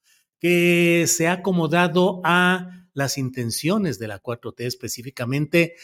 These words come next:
em, olfateó y mantuvo el interés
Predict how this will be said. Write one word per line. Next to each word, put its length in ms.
em, 920
olfateó 1080
y 160
mantuvo 760
el 100
interés 680